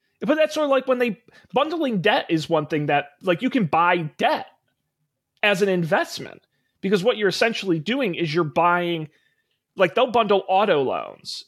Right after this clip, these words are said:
and you can buy that as a financial product. But what you're buying is essentially the interest that will be made on those auto loans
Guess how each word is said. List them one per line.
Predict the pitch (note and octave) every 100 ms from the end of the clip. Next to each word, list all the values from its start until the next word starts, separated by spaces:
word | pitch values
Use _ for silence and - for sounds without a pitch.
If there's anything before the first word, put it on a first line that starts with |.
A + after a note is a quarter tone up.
| -
and | F#3
you | A3+
can | A#3+ D#3
buy | E3+ G3+ F#3+
that | D3+ D3
as | C3+
a | D3
financial | - E3+ D4+ F4+ D3+
product. | A2+ - D#2+ A#1 - _ - _ _ _ _ _ _ _
But | G#3+ G#3
what | B3 G3+
you're | F#3+
buying | C#3+ G#3 C4+ D4+ G3+ F#3+ -
is | F3+ E3+ D3+
essentially | E3+ - G#3+ - F3
the | D#3+ D#3+ -
interest | G#3+ B3+ - D#3+ - - D#3+
that | E3+ D#3+
will | E3+ D3
be | D#3+
made | D#3 G3+ G3
on | D#3 D3+
those | C#3 -
auto | A#3 C#4+ F3+ C3
loans | F2+ C2+ B1 B1+ F2+ - -